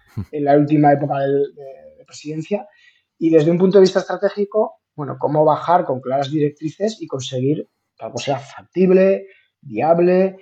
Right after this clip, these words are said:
Speaker 2: y, por supuesto, para el usuario final
Speaker 1: ¿Y
Speaker 2: deseable,
Speaker 1: qué,
Speaker 2: ¿no?
Speaker 1: y qué hacía
Speaker 2: Fue
Speaker 1: una
Speaker 2: muy
Speaker 1: Bellota?
Speaker 2: interesante.
Speaker 1: De herramienta
Speaker 2: Eh, herramientas.
Speaker 1: Ah.
Speaker 2: Herramientas sobre todo para el ámbito profesional, ¿no?
Speaker 1: Vale,
Speaker 2: En
Speaker 1: vale,
Speaker 2: el,
Speaker 1: vale.
Speaker 2: en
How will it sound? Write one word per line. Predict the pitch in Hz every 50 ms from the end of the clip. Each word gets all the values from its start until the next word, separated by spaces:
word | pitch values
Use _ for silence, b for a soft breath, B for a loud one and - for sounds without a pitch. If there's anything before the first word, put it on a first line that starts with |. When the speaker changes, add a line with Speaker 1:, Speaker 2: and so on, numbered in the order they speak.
| b b _
Speaker 2:
y, | 147 127
por | 127 - 110 107
supuesto, | - - 113 120 117 113 - - 123
para | 110 113 110
el | 101
usuario | 107 104 - 104 104 104
final | - - 104 101 101 113
Speaker 1:
¿Y | 117
Speaker 2:
deseable, | 120 - - - 110 107 107
Speaker 1:
qué, | 127 131 135 131
Speaker 2:
¿no? | -
Speaker 1:
y | 120 113
qué | - - 139
hacía | 120 - - 165 170
Speaker 2:
Fue | 156
Speaker 1:
una | 165
Speaker 2:
muy | 190 190
Speaker 1:
Bellota? | 190 180 175 - - 202
Speaker 2:
interesante. | 214 214 180 175 175 196 254 - _ _ _ _ _ _ _ _ _ _ _ _ _ _ _ _
Speaker 1:
De | - 95 98
herramienta | 98 98 101 98 101 107 170 165
Speaker 2:
Eh, | 160 160 165 175 170
herramientas. | 160 165 165 170 180 170 151 147 117 - - _ _ _ _ _ -
Speaker 1:
Ah. | 107 113 127 131 135
Speaker 2:
Herramientas | 143 151 147 147 160 165 170 185 180
sobre | 170 - 165 156
todo | 151 170 165 170 175 165
para | 147 170 156
el | 151
ámbito | 151 156 156 160 160 170
profesional, | 170 165 143 139 139 - - - 123 113 104 101 101 _ _
¿no? | - - - _ -
Speaker 1:
Vale, | 90 98 95 98 101 101 101 98 - 135 135
Speaker 2:
En | 135
Speaker 1:
vale, | 131 127 123
Speaker 2:
el, | 123 120 120
Speaker 1:
vale. | 120 - - - 143
Speaker 2:
en | 143 139